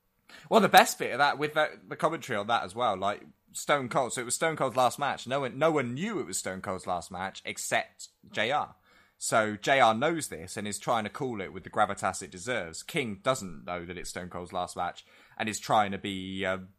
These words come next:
trying to be stupid, normal King, you know. And J R's just, like, shutting him down and telling him to shut up because he just wants to call this match, like, as passionately as he can. It's brilliant. But anyway,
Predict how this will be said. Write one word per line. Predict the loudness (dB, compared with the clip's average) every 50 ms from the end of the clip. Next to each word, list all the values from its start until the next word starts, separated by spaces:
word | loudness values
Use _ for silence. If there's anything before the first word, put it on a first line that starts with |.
| _ _ _ _ _
trying | -2 0 0 0
to | 0
be | -2 -4
stupid, | -6 -6 -6 -8 -8 -8 -10 -12 -12 _ _ _ _ -10
normal | -6 -6 -4 -4 -6 -8 -8
King, | -8 -8 -8 -8 -8 -10 -12 -12
you | -10
know. | -10 -10 -12 -16 -20 -20 -20 _ _ _ _ 0 2
And | 2 2 2 -2 -6 -4
J | 0 2 4 4
R's | 4 4 4 0
just, | -4 -8 -10 -10
like, | -8 -6
shutting | -4 -2 0 0 0 0 -2
him | -4 0
down | 4 6 6 6 6 2 0
and | -4 -4
telling | -4 -4 -4 -4
him | -6 -10
to | -10
shut | -10 -2 2 2 4 4
up | 4 2 0 -2
because | -6 -10 -10
he | -8 -8
just | -6 -6
wants | -6 -8 -8
to | -12
call | -10 -6 -6 -6 -6
this | -6 -8 -4 4
match, | 6 6 6 6 2 -2 -6
like, | -4 -4 -4
as | -6 -8
passionately | -4 -4 -4 -4 -4 -6 -10 -8 -6 -6 -6
as | -6 -6
he | -6
can. | 0 2 2 2 0
It's | -2 -8
brilliant. | -12 -12 -12 -10 -12 -14 -16 -18 -20 _ -20 -20 -20 -20 -20 -20 -20 _ _ _ _ _ _ _ _
But | 10 12 12
anyway, | 12 8 6 4 2 0 0